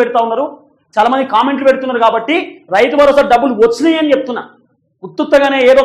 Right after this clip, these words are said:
కాంగ్రెస్ ప్రభుత్వాన్ని జోకడానికి, జాకిపెట్టి లేపడానికి ఎప్పుడు కూడా నేను మాట్లాడను. ఆ పరిస్థితి ఉండనే ఉండదు మన దగ్గర. రైతుల కోసం నిజాయితీగా పోరాటం చేస్తున్నాం, నిజాయితీగా రైతుల కోసం మాట్లాడుతున్నాం. కాబట్టి ఉన్నది ఉన్నట్టుగా చెప్పడం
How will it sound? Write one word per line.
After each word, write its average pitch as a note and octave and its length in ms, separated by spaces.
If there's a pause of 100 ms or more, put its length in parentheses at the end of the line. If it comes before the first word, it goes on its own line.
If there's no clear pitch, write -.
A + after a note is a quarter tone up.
కాంగ్రెస్ B3+ 380
ప్రభుత్వాన్ని B3 420
జోకడానికి, B3 460 (100)
జాకిపెట్టి A#3+ 380 (100)
లేపడానికి B3 540 (440)
ఎప్పుడు F3 360
కూడా A3 160
నేను G#3 180
మాట్లాడను. G#3 420 (520)
ఆ - 20 (140)
పరిస్థితి G#3+ 380
ఉండనే B3 240
ఉండదు A#3+ 220
మన G#3 140
దగ్గర. F#3 200 (680)
రైతుల B3 340
కోసం C4 260
నిజాయితీగా A#3 460
పోరాటం G3+ 360
చేస్తున్నాం, F#3+ 340
నిజాయితీగా B3+ 460
రైతుల C4+ 300
కోసం A#3 260
మాట్లాడుతున్నాం. G3+ 500
కాబట్టి F3+ 300 (420)
ఉన్నది B3 340
ఉన్నట్టుగా C#4 360 (100)
చెప్పడం A#3 280